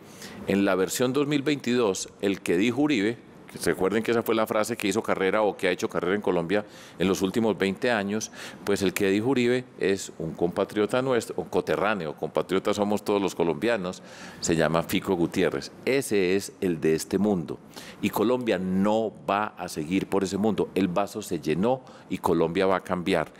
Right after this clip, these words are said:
Y el reto político, se lo digo a ustedes aquí en mi tierra, el reto político es cuál es el cambio que quiere Colombia.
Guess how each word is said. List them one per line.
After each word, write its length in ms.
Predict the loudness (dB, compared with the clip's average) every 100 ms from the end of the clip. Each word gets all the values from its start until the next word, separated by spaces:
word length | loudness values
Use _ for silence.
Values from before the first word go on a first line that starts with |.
| -20 -6
Y 100 | -2
el 80 | 0
reto 280 | 0 -2 0
político, 400 | 0 -2 -4 -6
se 80 | 0
lo 120 | 2
digo 200 | 2 2
a 60 | 0
ustedes 560 | 0 0 2 0 -6 -16 -4
aquí 520 | -2 -2 -2 2 2 0
en 160 | 0 0
mi 140 | -2
tierra, 420 | 0 0 0 -2 -8 -16 -6
el 140 | 0 2
reto 200 | 2 0
político 380 | 0 0 2 0
es 120 | 0
cuál 540 | -4 0 2 0 -4 -2
es 340 | 0 0 -2
el 140 | -6 -2
cambio 340 | -2 -2 -4
que 120 | -6
quiere 240 | -2 -2 2
Colombia. 440 | 2 2 0 -8